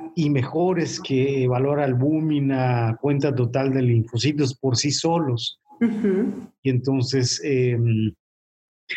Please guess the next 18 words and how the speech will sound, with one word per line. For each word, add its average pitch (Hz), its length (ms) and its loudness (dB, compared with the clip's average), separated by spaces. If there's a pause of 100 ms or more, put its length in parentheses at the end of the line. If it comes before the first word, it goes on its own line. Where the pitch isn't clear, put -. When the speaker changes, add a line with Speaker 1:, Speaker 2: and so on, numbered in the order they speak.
(140)
Speaker 1:
había 139 220 0
algunos 156 520 -2
índices 160 520 -2
que 139 160 0
eran 139 240 0
costosos, 147 840 0
requerían, 131 880 0 (500)
eh, 113 500 2
de 117 180 -2
albúmina, 135 1000 2
de 117 140 2
transferrina, 131 1120 0
de, 120 120 2
eh, - 960 -6
el 117 140 0
P 139 140 -2
P 135 200 -2
D. 147 440 0